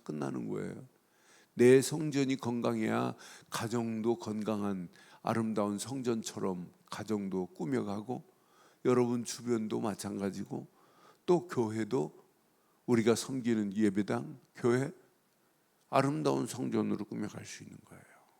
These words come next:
세 번째는 저 황무-, 어? 황폐해져가는 저 현장을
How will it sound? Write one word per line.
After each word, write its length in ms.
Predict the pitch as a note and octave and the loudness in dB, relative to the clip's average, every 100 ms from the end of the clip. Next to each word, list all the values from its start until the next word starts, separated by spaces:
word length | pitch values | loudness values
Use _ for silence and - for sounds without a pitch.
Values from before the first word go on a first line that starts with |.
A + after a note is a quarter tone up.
| _ _ _ _ _ _ _ _ _ _ _ _ | _ _ _ _ _ _ _ _ _ _ _ _
세 200 | - - | -6 -2
번째는 540 | A2 G2+ F#2 F2+ F#2 - _ _ _ _ _ _ _ | -2 -4 -6 -8 -8 -12 _ _ _ _ _ _ _
저 260 | - G2 G2 | -10 -6 -6
황무-, 600 | - - E3 C#3 B2+ A#2+ - _ - | -6 -8 -6 -2 -4 -4 -12 _ -2
어? 320 | A#2 C3 - - _ | -2 -2 -6 -18 _
황폐해져가는 840 | - D#3+ D#3+ B2+ B2 A2+ G2 F#2 F#2 | -8 -6 -4 0 0 0 -2 -4 -6
저 120 | F2+ | -6
현장을 680 | F#2 G2 F#2 G#2+ - G#2 A#2 | -4 -4 -6 -12 -12 -12 -12